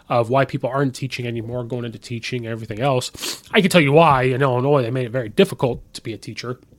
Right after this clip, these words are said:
But in your, in your states, um, I also think we need to bring awareness to why coaches are leaving. I think we need to bring some awareness to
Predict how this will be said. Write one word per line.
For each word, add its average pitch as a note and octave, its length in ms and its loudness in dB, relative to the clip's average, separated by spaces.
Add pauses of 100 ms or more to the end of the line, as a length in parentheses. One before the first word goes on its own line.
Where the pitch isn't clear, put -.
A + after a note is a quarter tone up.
(1400)
But D#3 140 8
in C#3 100 6
your, D3 180 6 (240)
in C#3+ 160 2
your B2+ 280 -2
states, - 520 -2 (580)
um, B2+ 500 6
I D3+ 100 6
also C#3+ 280 4
think B2+ 480 -2 (720)
we D#3+ 120 -2
need C#3+ 180 4
to C3+ 80 -2
bring C#3 180 2
awareness B2 480 0
to A#2+ 320 0
why A#2+ 220 -2
coaches B2+ 360 -2
are - 120 -20
leaving. F3 400 4 (380)
I A#2+ 80 2
think A#2 200 -2
we A#2 80 0
need A#2 60 0
to A#2 80 -2
bring A2+ 180 -2
some B2 180 -2
awareness A#2+ 520 0
to A#2 440 2